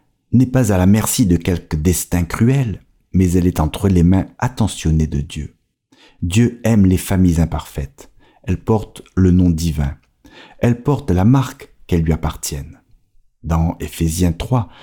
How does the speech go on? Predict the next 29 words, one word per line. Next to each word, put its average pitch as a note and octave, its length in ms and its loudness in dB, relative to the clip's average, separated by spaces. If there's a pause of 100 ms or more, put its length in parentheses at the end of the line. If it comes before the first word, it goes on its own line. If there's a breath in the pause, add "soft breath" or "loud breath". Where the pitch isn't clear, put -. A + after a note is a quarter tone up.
(260 loud breath)
des F2 80 0
versets D#2+ 360 -2
seize E2+ 260 -2
à E2+ 60 0
dix-neuf, G#2+ 580 -2 (520)
Paul C#3 420 0 (220)
demande B2+ 300 4
à G#2 60 2
Dieu F#2+ 160 2
d'accorder F2+ 480 0
plusieurs G#2+ 500 -2
choses F2+ 360 -2
aux D#2+ 60 -2
croyants. D#2 440 -8 (720 loud breath)
Une F#2+ 180 4
expérience G2 680 0
spirituelle F#2 760 -2
abondante G#2 680 0
marquée F#2 440 -2
par D#2+ 240 -4
une D#2+ 140 0
force - 440 -6
intérieure F#2 680 -2
due F#2+ 380 -2 (260 soft breath)
à F#2 100 -2
la F2 80 2
présence F2+ 500 -2
de E2+ 80 2
l'Esprit. - 540 -6